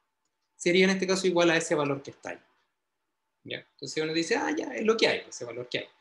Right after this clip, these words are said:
O sea, gráficamente, claramente, podríamos escoger algún beta que sería mejor. De hecho, un beta mayor, porque estoy viendo que todos los, los,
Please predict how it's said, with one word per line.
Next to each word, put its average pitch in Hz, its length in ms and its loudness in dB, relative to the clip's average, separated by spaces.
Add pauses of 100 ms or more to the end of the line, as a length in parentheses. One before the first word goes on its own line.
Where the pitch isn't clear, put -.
O 151 60 -6
sea, 139 100 0
gráficamente, 208 680 2
claramente, 175 640 0
podríamos 165 440 2
escoger 165 320 -2
algún 170 400 -2 (280)
beta 156 360 4
que 151 100 0
sería 135 560 -4
mejor. 170 500 2 (280)
De 147 120 6
hecho, 156 200 4
un 147 380 -2
beta 151 260 4
mayor, 156 440 4
porque - 200 -12
estoy - 160 -6
viendo 151 280 -2
que 139 120 -2
todos 175 280 2
los, 185 240 0
los, 170 240 2